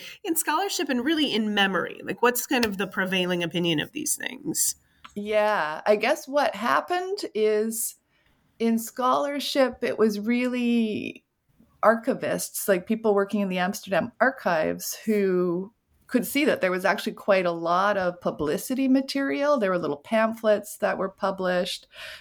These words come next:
Speaker 2: There were some posters. Um, also,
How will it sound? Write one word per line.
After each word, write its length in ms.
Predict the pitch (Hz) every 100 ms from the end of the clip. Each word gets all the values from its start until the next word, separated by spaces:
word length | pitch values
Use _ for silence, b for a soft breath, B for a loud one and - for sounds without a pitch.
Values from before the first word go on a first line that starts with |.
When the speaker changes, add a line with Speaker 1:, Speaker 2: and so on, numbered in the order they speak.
| _
Speaker 2:
There 140 | 160 170
were 120 | 147
some 240 | - 233
posters. 1080 | - 247 233 - 214 196 190 185 185 185 - -
Um, 480 | 165 151 143 - - b b b b -
also, 400 | 220 277 320